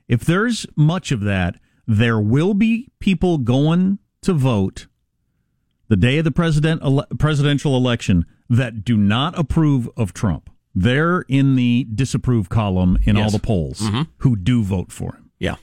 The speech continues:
Speaker 1: Because they feel like that's a better chance to get control of this chaos.
Speaker 2: Well, yeah, like I've said, the, the, the mayors of, of San Francisco and Portland and Seattle,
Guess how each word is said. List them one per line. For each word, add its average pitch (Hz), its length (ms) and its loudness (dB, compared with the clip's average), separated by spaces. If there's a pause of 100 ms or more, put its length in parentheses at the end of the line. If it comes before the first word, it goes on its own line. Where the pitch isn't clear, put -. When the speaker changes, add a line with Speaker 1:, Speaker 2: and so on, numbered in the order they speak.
(440)
Speaker 1:
Because 104 280 2
they 98 100 2
feel 98 200 0
like 90 200 0
that's 90 220 -2
a 95 40 0
better 82 260 0
chance 87 400 0
to 76 300 -2 (920)
get 92 200 -2
control 90 500 2
of 76 60 -2
this 76 180 -2
chaos. - 760 -2
Speaker 2:
Well, 190 200 0
yeah, 240 240 -4
like 147 280 -4
I've 165 140 -2
said, 220 320 -2
the, 107 180 0
the, 113 240 0
the 120 140 0
mayors 147 760 0
of, 90 360 -4
of 80 120 -4
San 185 320 0
Francisco 147 560 0
and 90 160 -2
Portland 101 560 0
and 82 140 -4
Seattle, 107 600 0